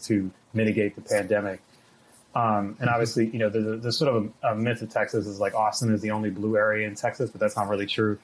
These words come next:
Speaker 1: I mean, Texas is experiencing the same political, rural, urban political polarization as every, everywhere else in the country.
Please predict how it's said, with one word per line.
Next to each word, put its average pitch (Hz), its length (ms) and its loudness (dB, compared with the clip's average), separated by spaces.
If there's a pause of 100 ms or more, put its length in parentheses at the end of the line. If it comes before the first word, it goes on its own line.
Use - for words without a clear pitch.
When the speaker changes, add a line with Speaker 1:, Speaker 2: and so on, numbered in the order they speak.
(280)
Speaker 1:
I 113 60 2
mean, 104 160 0
Texas 113 440 -2
is 104 180 0
experiencing 104 580 -2
the 98 80 -8
same 104 300 -4
political, 104 480 0 (400)
rural, 120 480 4
urban 110 400 2
political 110 420 2
polarization 104 640 -2
as 98 140 -8
every, 101 160 -2 (160)
everywhere 107 360 2
else 101 180 0
in 104 60 -14
the 92 60 -16
country. 104 400 0